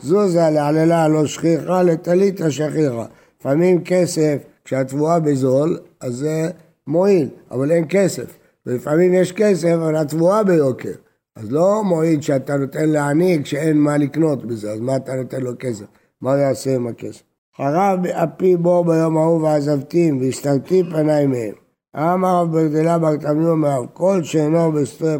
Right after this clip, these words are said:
פנים, אינו מהם. אם אתה יהודי שאף פעם לא, לא סבל מהסתר פנים, כיוון שהוא לא יהודי. כי היהודים נענשים בהסתר פנים. כל שאינו בבעיה לאכול,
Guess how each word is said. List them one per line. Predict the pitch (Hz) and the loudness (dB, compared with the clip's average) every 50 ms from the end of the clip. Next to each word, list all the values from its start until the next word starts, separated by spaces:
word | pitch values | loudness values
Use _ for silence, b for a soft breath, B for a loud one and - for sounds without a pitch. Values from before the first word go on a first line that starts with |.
| 147 | -6
פנים, | - 143 139 135 151 175 196 208 214 208 - | -4 -4 -2 -2 0 2 2 2 0 -2 -2
אינו | 160 165 165 170 165 160 | -2 0 2 2 2 0
מהם. | 147 131 120 110 113 - - _ _ _ _ _ _ - | 0 -2 -4 -8 -10 -12 -16 _ _ _ _ _ _ -2
אם | 160 175 175 | 0 0 0
אתה | 160 - - | 0 -2 -2
יהודי | 170 170 165 160 160 156 151 151 151 147 170 185 180 156 127 - - - - | 0 0 2 2 2 2 0 0 0 0 0 2 2 2 0 -4 -8 -16 -18
שאף | - - 139 160 170 147 - | -14 -10 -6 -6 -6 -6 -6
פעם | - 165 165 165 156 156 | -6 -4 -2 -2 -2 -2
לא, | 151 160 160 156 147 - - | 0 0 0 0 -2 -4 -6
לא | 151 147 156 160 151 | -2 0 0 0 0
סבל | - - 143 139 147 165 170 165 156 | 0 -2 -2 0 0 2 2 2 2
מהסתר | 147 143 135 127 - - 165 160 147 - | 2 2 0 -2 -2 0 0 0 0 0
פנים, | - 147 151 156 170 185 185 165 | -2 0 2 2 2 2 0 -2
כיוון | - 147 147 156 160 143 | -4 -4 -2 -2 -2 -2
שהוא | - 147 143 143 | -2 -2 -2 0
לא | 151 151 | 0 2
יהודי. | 151 139 127 123 110 104 104 - - _ _ _ _ _ _ | 2 2 0 0 -2 -4 -10 -12 -14 _ _ _ _ _ _
כי | 120 117 | -6 -4
היהודים | 120 123 127 127 135 135 135 139 160 175 170 156 | -4 -2 -2 -2 0 -2 -2 0 0 0 0 2
נענשים | 151 143 143 143 143 139 - - 175 180 170 156 | 0 0 0 0 0 0 0 0 2 2 2 2
בהסתר | 139 131 - - - 135 131 123 - - | 0 0 -2 -2 -2 -2 -2 -2 -4 -8
פנים. | 120 113 107 107 - 170 - _ _ _ - _ _ _ _ _ _ _ | -10 -8 -8 -10 -12 -14 -20 _ _ _ -20 _ _ _ _ _ _ _
כל | - 160 185 190 170 | -2 0 0 0 0
שאינו | - 180 175 170 165 165 170 175 180 170 | 0 0 2 2 4 4 2 2 2 2
בבעיה | 160 151 143 143 147 143 143 151 160 170 170 170 | 0 0 -2 0 0 0 0 0 2 2 2 2
לאכול, | 160 147 147 139 - 131 147 170 180 196 214 220 214 | 2 2 0 0 -2 0 2 2 2 4 2 0 -2